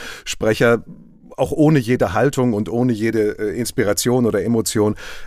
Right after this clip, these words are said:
äh, übersetzt dann quasi die Texte. Das macht natürlich keinen Spaß, aber ich glaube, soweit ich weiß, hat sich auch da was getan. Die Italiener synchronisieren,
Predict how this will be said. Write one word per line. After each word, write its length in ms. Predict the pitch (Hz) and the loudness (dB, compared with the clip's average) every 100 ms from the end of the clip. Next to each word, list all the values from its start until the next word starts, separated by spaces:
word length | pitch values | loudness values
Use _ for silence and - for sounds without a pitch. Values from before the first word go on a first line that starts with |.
| - | -2
äh, 80 | 107 | 0
übersetzt 560 | 110 110 107 117 - | 2 2 4 0 2
dann 160 | 101 104 | 0 0
quasi 360 | 101 95 98 | 2 2 2
die 160 | 90 92 | -2 -4
Texte. 380 | - 110 - 104 | -4 -4 0 0
Das 160 | 87 | 0
macht 180 | 95 - | -2 -2
natürlich 400 | 90 - 90 82 | -2 0 0 -2
keinen 280 | - 98 92 | -2 -2 -2
Spaß, 320 | - 87 85 | -4 -6 -4
aber 160 | 90 92 | -4 -6
ich 120 | - | -2
glaube, 320 | 110 147 151 | 2 4 4
soweit 300 | 123 113 104 | 0 0 -2
ich 100 | 95 | -4
weiß, 220 | 101 104 | -4 -2
hat 120 | 101 87 | -4 -6
sich 160 | 87 | -4
auch 120 | 80 | -4
da 220 | - 85 98 | -2 0 0
was 160 | 92 | 0
getan. 400 | 92 - 87 87 - - - | -4 -4 -4 -4 -6 -10 -4
Die 100 | 120 | -2
Italiener 480 | 123 123 110 123 113 | 2 2 4 2 2
synchronisieren, 720 | 113 104 110 110 95 107 | 0 0 2 2 2 0